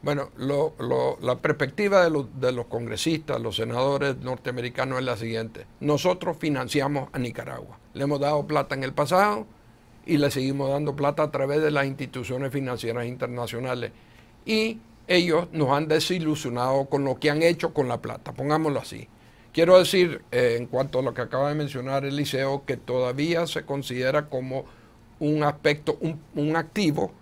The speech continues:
el que hay una relación estrecha con el sector privado. Pero ya eso no es suficiente para proteger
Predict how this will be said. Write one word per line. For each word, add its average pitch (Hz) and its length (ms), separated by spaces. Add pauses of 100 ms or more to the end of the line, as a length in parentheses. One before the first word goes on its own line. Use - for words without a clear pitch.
(100)
el 135 180
que 139 120
hay 147 160
una 151 400
relación 131 480
estrecha 127 440
con 117 160
el 107 100
sector 117 340
privado. 131 540 (560)
Pero 196 320
ya 202 280
eso 214 220
no 208 100
es 202 80
suficiente 190 640
para 139 300
proteger 135 680